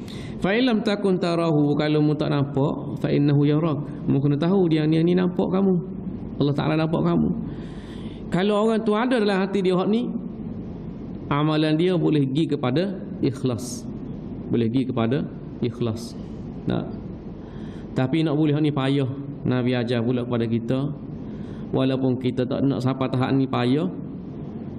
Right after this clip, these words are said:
biar kita ni ada ar-raja wal khauf, ataupun al-khauf wal raja, iaitu kena ada pula takut dengan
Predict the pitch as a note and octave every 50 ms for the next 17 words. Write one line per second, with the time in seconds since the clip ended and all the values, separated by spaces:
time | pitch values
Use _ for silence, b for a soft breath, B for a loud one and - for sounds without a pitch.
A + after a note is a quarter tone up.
0 | - - - A#2 B2+ C#3 D3 C#3 B2+ A#2 C3 B2+ B2 C3 C3+ C3 B2+ B2+ B2+ B2
1 | A#2 A2 G2+ A#2 C#3+ F3 G#3 G3 E3+ - - - - - - - - - - -
2 | - - - - - - - - - - - - - - - - - - - B2
3 | A#2 A#2 A#2+ A#2+ A2+ G2+ - C3 C#3 C#3+ C#3+ - A2 C3 B2+ A#2+ A2+ A2 A2+ A2+
4 | A2+ A2+ A2 G#2+ G#2+ G#2+ G#2 G#2 - - - - - - - - - - - -
5 | - - - - - - A#2+ G#2 B2 A#2+ B2+ C3 C3 - A2+ A#2+ A#2 A#2 A#2 A#2
6 | B2+ C3+ C#3+ D3 C#3+ D3 A#2 A#2+ B2 A#2+ A2+ A2+ G#2 A2 A2 A2 G#2+ G#2 G#2 A2
7 | - - - - B B B B B B B B B B C3 C3+ C3+ C#3 C3+ D#3
8 | C#3+ C#3 C#3 C3+ C3 C3 B2 C3 B2 A#2 C3 C3+ C3+ C3 C3+ C3 C3 C3 - -
9 | D#3 E3 D#3 - B2+ B2 B2+ C#3 D#3 F3+ -